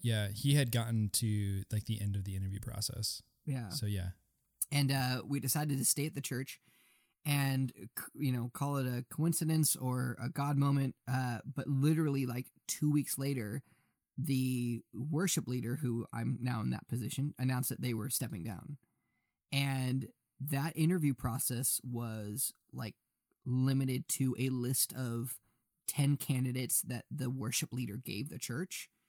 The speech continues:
Speaker 2: So they weren't doing any outside hiring. They weren't looking at anybody else. And they only let me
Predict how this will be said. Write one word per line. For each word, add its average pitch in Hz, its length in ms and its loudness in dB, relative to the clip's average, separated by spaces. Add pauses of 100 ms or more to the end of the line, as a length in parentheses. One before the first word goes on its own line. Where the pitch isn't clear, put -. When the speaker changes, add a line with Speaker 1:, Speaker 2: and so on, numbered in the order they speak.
(120)
Speaker 2:
So - 180 2
they 135 140 2
weren't 143 240 2
doing 131 340 2
any 139 300 0
outside 127 420 -2
hiring. 123 440 -2
They 127 100 -2
weren't 110 180 -4
looking 127 240 -6
at - 120 -12
anybody 127 400 -2
else. 110 320 -4 (480)
And 127 160 0
they 131 180 -2
only 165 320 8
let 151 220 0
me 135 420 2